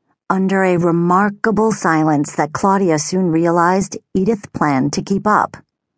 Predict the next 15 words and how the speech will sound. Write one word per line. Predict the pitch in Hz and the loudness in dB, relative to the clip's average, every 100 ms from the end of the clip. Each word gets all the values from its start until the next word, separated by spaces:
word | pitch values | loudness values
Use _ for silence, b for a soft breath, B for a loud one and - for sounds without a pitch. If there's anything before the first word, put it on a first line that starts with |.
| _ _ _ _ _ _ _ - | _ _ _ _ _ _ _ -2
As | 165 | 0
it | 143 | 0
turned | - 165 151 | 0 0 2
out, | 156 143 - _ _ _ - | 2 2 0 _ _ _ -2
Edith | 190 208 202 | 0 0 0
neither | 185 175 190 185 151 | 0 2 2 2 0
spoke | - - 185 220 - - - | -4 -2 0 0 -4 -6 -2
nor | 190 185 | 2 2
looked | 165 170 208 165 | 2 0 -2 -2
at | 147 | -2
her | 151 | -2
child | 151 156 151 170 165 | -2 0 2 0 -2
for | - | -4
three | 127 - 147 156 156 165 151 | -6 -6 -2 0 0 -2 -4
straight | - - 143 131 | -6 0 0 0